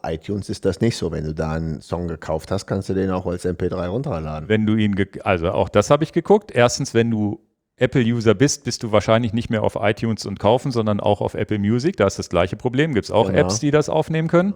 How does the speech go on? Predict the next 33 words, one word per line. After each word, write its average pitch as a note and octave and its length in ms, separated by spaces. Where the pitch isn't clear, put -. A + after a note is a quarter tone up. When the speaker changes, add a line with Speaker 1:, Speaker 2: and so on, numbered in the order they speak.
Speaker 1:
Wenn E2+ 100
es E2+ 80
auch F2 140
die - 100
Pauschale G2 540
ist, C3 240
ne? A2 160
Speaker 2:
Ja, F2+ 200
und, A#2 480
ähm, G#2 680
ich A2+ 200
habe C#3+ 240
aber C3 180
gekaufte B2 480
Alben, D#3+ 300
das C3 180
habe A2+ 140
ich - 60
jetzt - 220
auch A#2+ 220
erstmal C#3 380
wieder - 160
klicken C3 260
müssen. F3+ 200
Den A2 100
iTunes C#3+ 380
Store C#3 180
wird B2+ 100
dir C3 80
gar A#2 80
nicht A2+ 120
mehr A#2 100
angezeigt. G#2+ 500